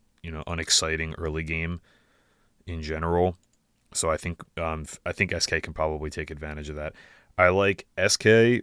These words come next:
plus seven point five kills at minus one thirteen. I'm gonna play S K Gaming on the money line at plus two twenty-seven for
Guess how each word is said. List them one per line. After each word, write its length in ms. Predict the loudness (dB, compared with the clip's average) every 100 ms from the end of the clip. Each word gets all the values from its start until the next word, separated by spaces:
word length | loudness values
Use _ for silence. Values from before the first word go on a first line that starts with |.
| -4 -14
plus 340 | 0 2 4
seven 800 | 4 4 4 2 2 -2 -4 -6 _
point 260 | -2 -2
five 320 | -2 -2 -2 -4
kills 380 | -6 -4 -4
at 80 | -6
minus 340 | -10 -10 -10 -10
one 160 | -10
thirteen. 640 | -6 -6 -6 -12 -12 -10
I'm 120 | -10 -10 _ _ _ _ _ _ _ _ _ -10
gonna 100 | -4
play 120 | -2
S 160 | -2 2
K 140 | 2
Gaming 260 | 2 2 0
on 100 | -2
the 40 |
money 320 | -2 -2 -2
line 320 | -2 -4 -8 -10
at 120 | -8
plus 260 | -6 -4
two 160 | -4 -6
twenty-seven 840 | -6 -8 -4 -4 -4 -6 -6 -6 -6
for 460 | -4 -4 -4 -6